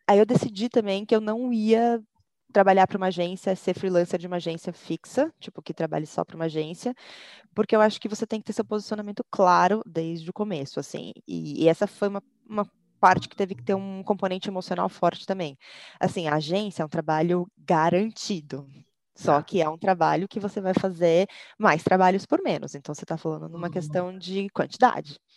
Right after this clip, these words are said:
Speaker 2: Uhum.
Speaker 1: E eu queria ter um posicionamento boutique de qualidade. Então, assim, eu não
Speaker 2: Uhum.
Speaker 1: vou pegar todos os trabalhos do mundo, todos que eu pegar vão ser feitos por mim ou pelos meus sócios ou pelas pessoas que eu contrato e eu vou revisar.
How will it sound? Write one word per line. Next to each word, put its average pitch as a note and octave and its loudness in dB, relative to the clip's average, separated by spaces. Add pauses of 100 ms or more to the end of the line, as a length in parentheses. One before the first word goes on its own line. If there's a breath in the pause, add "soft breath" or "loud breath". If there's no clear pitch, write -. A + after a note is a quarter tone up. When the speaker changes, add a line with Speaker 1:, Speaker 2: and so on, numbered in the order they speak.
(240 loud breath)
Speaker 2:
Uhum. D#3 -6
Speaker 1:
E C4+ 2
eu F#3+ 8
queria A#3 0
ter A3+ 2
um A3 -2
posicionamento G3+ -2
boutique A3+ -4 (380)
de G3+ -4 (100)
qualidade. D#3+ 2 (320)
Então, F3 4
assim, E3+ 2
eu D#3+ 0
não E3+ 2
Speaker 2:
Uhum. - -4
Speaker 1:
vou A3 2
pegar F3 4
todos E3 -2
os F3+ -4
trabalhos E3+ 0
do G3+ -10
mundo, D#3+ -12
todos F3+ -2
que - -6
eu F#3 -6
pegar E3+ 2 (160)
vão F3+ -2
ser F3 -6
feitos - -8
por G#3 -4
mim F3+ -6 (300 loud breath)
ou F#3 8
pelos E3 -4
meus E3 -12
sócios D#3+ 0
ou - -6
pelas E3 -8
pessoas E3 -12
que - -20
eu - -20
contrato E3 -2
e F#3+ 0
eu E3+ 4
vou E3 -2
revisar. F3 0